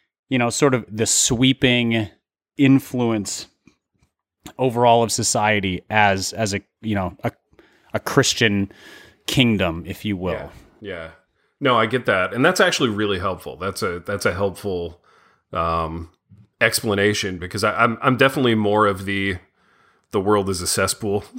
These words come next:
Speaker 2: <laughs> persuasion, especially right now, um,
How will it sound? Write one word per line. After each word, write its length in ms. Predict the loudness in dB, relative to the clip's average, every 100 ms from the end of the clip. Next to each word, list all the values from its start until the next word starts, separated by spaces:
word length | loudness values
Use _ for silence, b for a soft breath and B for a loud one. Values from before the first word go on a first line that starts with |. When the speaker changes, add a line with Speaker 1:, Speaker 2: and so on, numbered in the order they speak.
| -8
Speaker 2:
<laughs> 260 | -6 -6 -2
persuasion, 580 | 0 2 4 4 4 0
especially 440 | 0 0 0 0
right 220 | 2 0
now, 360 | 0 0 0 -4 B B B B
um, 580 | 2 4 4 2 -2